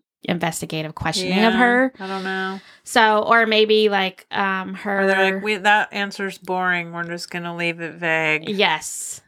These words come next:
Speaker 1: Um, because I, I had, I ended up the second time walking away with a lot of questions. Uh, 'cause,
Speaker 2: <laughs>
Speaker 1: you know, in, in the
Speaker 2: And
Speaker 1: meantime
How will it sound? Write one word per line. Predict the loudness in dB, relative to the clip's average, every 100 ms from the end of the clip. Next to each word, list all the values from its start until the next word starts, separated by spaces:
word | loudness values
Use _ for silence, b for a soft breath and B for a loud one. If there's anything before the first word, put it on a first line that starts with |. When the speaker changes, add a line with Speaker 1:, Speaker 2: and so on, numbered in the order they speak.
| 0
Speaker 1:
Um, | 2 2 2 0 -4 -6 -10 -4
because | 0 4
I, | 4 4 2
I | 0
had, | 2 2 0 -8
I | -4 0
ended | 0 0 0
up | 0
the | -2
second | -6 -8 -10
time | -8 -8
walking | -10 -12 -14
away | -12 -12
with | -12
a | -12
lot | -12 -12
of | -14
questions. | -16 -14 -12 -14 -14 -16 -18 -20 _
Uh, | -8 -6 -8 -8
'cause, | -4 -4 -6 -2
Speaker 2:
<laughs> | -2 0 -4 -4 -6 -6 -2
Speaker 1:
you | 2
know, | 4 2
in, | 2 0 -2 -6 _ -2
in | 2
the | 4
Speaker 2:
And |
Speaker 1:
meantime | 2 2 2 4 4